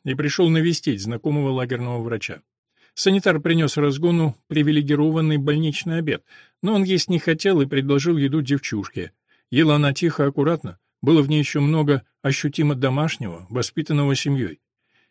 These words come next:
Ему показалось, что примерно так должна выглядеть его подросшая дочь. Девочка поела, аккуратно сложила на деревянный поднос посуду, потом подняла платье, стянула с себя трусы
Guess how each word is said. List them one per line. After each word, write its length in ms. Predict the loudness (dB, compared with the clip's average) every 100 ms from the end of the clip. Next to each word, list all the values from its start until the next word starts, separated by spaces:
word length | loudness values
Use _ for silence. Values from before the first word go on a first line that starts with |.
| _
Ему 220 | -6 -2 -2
показалось, 540 | -2 -2 2 2 2
что 180 | -2 -6
примерно 480 | -2 -2 -2 -4 -4
так 380 | -2 -2 -2
должна 380 | -2 -4 -4 -6
выглядеть 540 | -4 -4 -4 -6 -6 -8
его 200 | -6 -6
подросшая 540 | -6 -4 -6 -4 -4
дочь. 320 | -4 -8 -12 _ _ _ _ _ _ _ -2
Девочка 360 | 0 0 -2
поела, 460 | 2 4 6 4 0 -6
аккуратно 520 | -10 -2 0 0 0
сложила 440 | 0 -2 0 0
на 140 | 0 0
деревянный 500 | -2 0 0 -2 -4
поднос 420 | -6 -4 -4 -4
посуду, 580 | -4 -6 -4 -4 -6 -10 _ _ _ -8
потом 280 | 0 0
подняла 360 | 2 0 0 -2
платье, 460 | 0 0 0 -4 -6
стянула 440 | -8 -6 -4 -4
с 40 | -4
себя 240 | -6 -6
трусы 440 | -8 -8 -4 -6